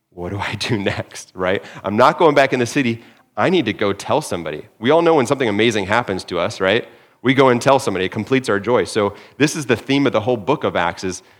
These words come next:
completing our joy by going and spreading the gospel. He's becoming a witness of Jesus and his power, specifically of what just happened. So he comes to the house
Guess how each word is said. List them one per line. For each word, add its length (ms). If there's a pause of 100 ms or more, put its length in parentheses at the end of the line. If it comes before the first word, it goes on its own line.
(120)
completing 500
our 180
joy 420
by 160
going 380
and 100
spreading 360
the 100
gospel. 680 (1900)
He's 160
becoming 380
a 80
witness 380
of 120
Jesus 420
and 80
his 100
power, 460
specifically 640
of 80
what 140
just 160
happened. 300
So 80
he 100
comes 300
to 80
the 80
house 380